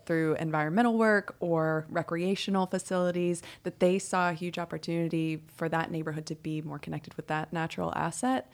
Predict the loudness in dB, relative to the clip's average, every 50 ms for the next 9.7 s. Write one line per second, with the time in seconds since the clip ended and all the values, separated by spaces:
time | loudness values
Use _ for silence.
0 | -18 -18 -18 -18 -18 -10 -2 2 4 4 4 4 4 2 0 0 -2 -2 -2 -2
1 | -4 -6 -6 -10 -14 -20 -20 -10 0 2 2 4 4 2 2 4 4 4 4 4
2 | 2 4 4 2 2 0 -4 -8 -18 -20 -16 _ 0 0 0 0 2 0 0 0
3 | 2 2 4 4 2 0 0 -2 0 0 0 -2 0 0 0 0 0 -2 0 -2
4 | -2 -2 0 0 -2 -2 -2 -2 -6 -6 -4 -4 -4 -2 -4 -2 -2 -4 -2 0
5 | 0 0 0 2 0 0 0 -2 -4 -4 -4 -4 -4 -2 -2 0 0 2 2 0
6 | 0 -2 -16 -16 -16 -16 -16 -14 -4 0 2 2 4 6 6 6 8 8 6 4
7 | 0 -2 -2 -2 0 0 -2 -2 -2 -4 -4 -4 -2 0 2 2 2 2 0 0
8 | -2 -2 -2 -2 -2 0 2 2 2 2 0 -4 -20 -20 -12 -8 -4 -4 -4 -4
9 | -4 -6 -2 0 2 2 2 2 0 0 0 -2 -4 -8